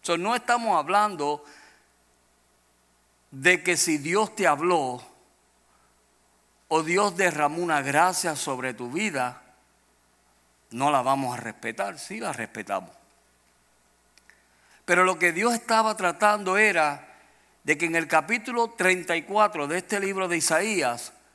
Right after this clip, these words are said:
cuando tú lees, Dios estaba enojado con el pueblo. Y los asirios iban a acabar con ellos, porque se habían alejado de Dios.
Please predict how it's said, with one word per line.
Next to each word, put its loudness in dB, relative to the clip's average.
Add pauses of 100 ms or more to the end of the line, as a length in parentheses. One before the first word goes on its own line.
(420)
cuando 0
tú -4
lees, 2
Dios 0
estaba -2
enojado 0
con -6
el -6
pueblo. -10 (540)
Y 2
los 0
asirios 0
iban -2
a 0
acabar 2
con -4
ellos, -6 (640)
porque 0
se 2
habían 0
alejado 2
de -8
Dios. -10